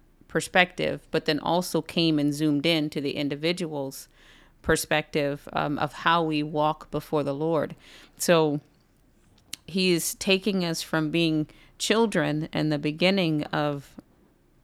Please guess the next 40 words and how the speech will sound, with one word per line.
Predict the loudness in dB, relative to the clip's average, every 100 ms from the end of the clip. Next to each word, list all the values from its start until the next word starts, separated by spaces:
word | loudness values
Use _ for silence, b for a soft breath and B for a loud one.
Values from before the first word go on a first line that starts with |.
| _
chapter | 0 0 2 -2
five, | 0 0 2
and | 2
even | 2 2
in | 0
chapter | -2 -2 -4
four, | -4 -2 0
how | 0 -2
it | -2
looks | -2 -2 -4
when | -2
we've, | -2 -4 -4
we've | -6 -4
come | -2 0
out | 0
of | 0
darkness. | 0 0 -2 -6
We | -4
were | -2 0
once | 0 -2
sons | -2 -4 -4
of | -6 -4
disobedience. | -6 -4 -4 -4 -2 -4 -6 -8 -8
That | -8 -6
includes | -4 -4 -6 -8 -10 -2
daughters | 0 0 0 -2
of | -6 -4
disobedience. | -4 -4 -6 -4 -4 -6 -10 -14 B B B
And | 0 2
now | 2 2
we | 0 -2
are | -2
sons | -2 -4 -2
and | -4
daughters | -2 -2 -2
of | 0
obedience. | 2 2 0 -2 -4 -4
How | -4 -2
that | -2 -4
looks | -2 0 0 -2